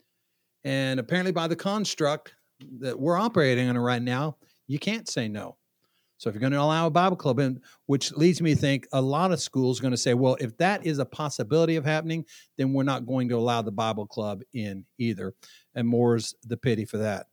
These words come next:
Just enough to say, you know, we got a little fight going on, don't we? Uh, we've always had a little fight going on, and we're up to this fight. Y'all, we are the Church of Jesus Christ. We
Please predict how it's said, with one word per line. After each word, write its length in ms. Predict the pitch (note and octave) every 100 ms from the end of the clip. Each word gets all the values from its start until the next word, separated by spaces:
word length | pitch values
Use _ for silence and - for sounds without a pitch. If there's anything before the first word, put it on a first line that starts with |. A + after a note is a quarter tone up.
| _ - _ B2
Just 340 | B2+ B3+ -
enough 280 | B3 G#3 -
to 80 | -
say, 520 | - D3+ C3+ C3 C3+ - _ -
you 120 | G3+
know, 360 | C4 C4 G#3 - _ _ _
we 120 | F#3
got 140 | A#3 D#4
a 40 |
little 180 | C4+ C#3+
fight 420 | - - D#3+ -
going 260 | A#2+ A#2+ A2
on, 260 | G#2+ F#2+
don't 260 | F#2 B2 F#2
we? 180 | F2+ - _ _ _ - -
Uh, 140 | D#3 C#3+ - -
we've 180 | F3+ A#3
always 220 | A#3 E3
had 140 | C#3 A2+
a 80 |
little 160 | A2+ G#2
fight 400 | - - G#2+ F#2+
going 280 | A2 G#2 G2+
on, 300 | G2+ A2+ C3+ - - - _ -
and 300 | D#3 D#3+ D#3
we're 320 | - G3 F#3 G#3+
up 140 | G#3+
to 60 | B2
this 200 | A2+ -
fight. 300 | G#2+ - - _ _ _ _ _ _
Y'all, 440 | - B2+ C3+ F3 _ - - - _ _ C3+
we 100 | F3
are 60 |
the 80 | D3+
Church 340 | - D3+ A#2+
of 80 | G#2+
Jesus 400 | F#2+ B2 A2 G2+
Christ. 480 | - G#2+ F#2 - - _ _ _ _ _ _ _ -
We 320 | C3+ E3+ D3+